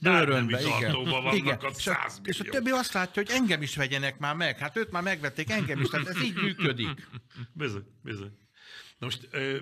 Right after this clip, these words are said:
Speaker 1: még egy picit ezen rágódjunk, hogy, ö, az Amerikai Egyesült Államok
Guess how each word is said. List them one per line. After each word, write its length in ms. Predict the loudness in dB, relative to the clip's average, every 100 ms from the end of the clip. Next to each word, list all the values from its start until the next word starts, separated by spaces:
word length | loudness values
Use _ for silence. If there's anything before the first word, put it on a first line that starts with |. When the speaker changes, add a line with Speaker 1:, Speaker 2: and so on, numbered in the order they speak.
| -6
Speaker 1:
még 140 | -6 -6
egy 160 | -8 -6
picit 360 | -4 -2 -4 -4
ezen 260 | 0 2
rágódjunk, 760 | 2 2 0 -6 -6 -6 -8 -12 -10
hogy, 360 | -6 -4 -2
ö, 100 | -2 -2 -8 -20 -20 -20 _
az 60 | -4
Amerikai 440 | 0 0 0 0
Egyesült 560 | 0 -2 -6 -4 -6 -4
Államok 720 | -4 -2 -4 -6 -8 -10 -20